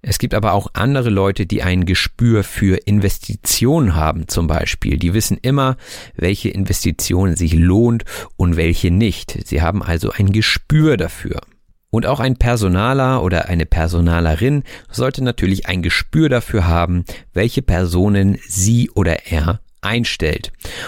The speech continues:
Und Stefan sagte, die Mischung macht's, also unterschiedliche Leute sind gut fürs Unternehmen und die Mischung macht's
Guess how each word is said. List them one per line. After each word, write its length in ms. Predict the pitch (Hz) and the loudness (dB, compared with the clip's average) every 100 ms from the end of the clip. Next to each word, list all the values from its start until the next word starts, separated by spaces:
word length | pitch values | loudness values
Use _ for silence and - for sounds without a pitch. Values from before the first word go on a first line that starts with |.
| - | -6
Und 140 | 143 139 | -4 -2
Stefan 380 | 160 170 156 110 | -2 -2 0 0
sagte, 540 | 104 107 107 104 - - - | 0 0 0 0 0 -8 -4
die 100 | 139 | 2
Mischung 540 | 131 123 180 190 170 - | 4 4 2 0 -2 -2
macht's, 800 | 107 147 131 - - - - - | -2 -2 -4 -8 -16 -12 -10 -4
also 300 | 95 90 95 | -2 0 0
unterschiedliche 840 | 95 139 151 - 123 - 101 87 | 0 -2 -2 -2 -4 -2 0 2
Leute 600 | 82 82 98 - 104 101 - - - - - | 4 4 2 2 0 0 -4 -14 -14 -14 -4
sind 380 | 95 117 123 - | 0 2 0 0
gut 240 | 165 190 | 0 0
fürs 240 | - 123 | -2 -4
Unternehmen 720 | - 107 98 85 95 151 180 170 - - - - | 0 0 2 2 2 2 0 -4 -12 -20 -20 -2
und 420 | 110 110 107 - - | 2 2 0 -6 -2
die 80 | 95 | 2
Mischung 420 | 110 147 123 104 85 | 2 2 -2 -2 0
macht's 680 | 90 123 85 - - - | 2 0 -2 -6 -6 -8